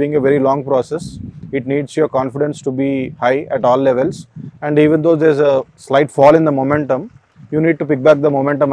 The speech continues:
again. And దీంట్లో you, the first thing that you have to do is analyze the material, whatever is there properly. And ఎక్కడైతే గ్రే ఏరియాస్ ఉన్నాయో, you have to ensure that those gray areas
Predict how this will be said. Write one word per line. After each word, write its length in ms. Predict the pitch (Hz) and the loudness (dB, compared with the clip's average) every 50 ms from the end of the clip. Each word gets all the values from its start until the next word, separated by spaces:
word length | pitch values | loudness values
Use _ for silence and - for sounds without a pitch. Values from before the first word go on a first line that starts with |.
| 127 117 | 0 -2
again. 240 | 110 117 117 156 202 - _ _ _ _ _ _ _ _ _ - | -2 -4 -4 -6 -10 -16 _ _ _ _ _ _ _ _ _ -4
And 80 | 127 135 131 143 | -2 0 2 2
దీంట్లో 320 | 156 165 156 - 170 175 170 165 | 2 0 0 0 2 2 4 4
you, 80 | 165 165 170 147 135 135 | 4 2 2 0 -2 0
the 60 | - 147 | 2 2
first 160 | 151 156 - - | 2 2 0 -2
thing 140 | 175 170 160 156 | -2 0 0 0
that 120 | 151 143 | 0 0
you 60 | 156 143 151 | 0 2 2
have 100 | 143 147 143 | 2 2 0
to 40 | 143 143 156 | 0 0 0
do 60 | 156 156 170 175 | 2 2 2 0
is 180 | 156 127 - - - - 123 | 0 -2 -6 -14 -14 -8 -4
analyze 320 | 127 135 143 156 160 147 139 156 | 0 2 4 4 4 4 2 0
the 60 | 139 143 | 0 0
material, 440 | 135 113 143 147 151 147 147 147 160 165 - - 120 | 0 0 2 2 2 4 2 2 2 0 -4 -4 -2
whatever 240 | 123 123 143 151 156 160 147 | 0 2 2 4 4 4 2
is 80 | 123 113 127 | 2 0 0
there 120 | 127 127 - - | 0 0 0 0
properly. 440 | 127 127 113 143 143 135 123 123 151 226 - _ _ _ - - | 0 0 2 2 0 0 0 -2 -4 -6 -10 _ _ _ -10 -6
And 120 | 127 135 135 | -4 -2 -2
ఎక్కడైతే 340 | 135 - 143 139 143 123 151 135 120 | 0 0 0 0 0 0 -2 0 2
గ్రే 80 | 127 135 147 156 | 4 4 6 6
ఏరియాస్ 240 | 156 165 160 - - 156 | 6 4 4 2 2 2
ఉన్నాయో, 240 | 151 156 156 156 165 160 151 | 2 2 2 2 2 2 4
you 60 | 147 143 | 4 2
have 120 | 147 143 131 - | 2 0 0 -2
to 60 | 156 151 143 - 120 127 | -2 0 0 0 -2 -2
ensure 300 | 135 - - 165 165 151 151 | -2 0 2 2 2 4 2
that 120 | 156 156 143 131 123 139 | 2 0 0 -2 0 2
those 160 | 147 147 123 120 110 110 | 2 2 2 -2 -4 0
gray 140 | 123 131 143 147 | 2 4 4 4
areas 240 | 147 151 151 147 | 4 2 0 0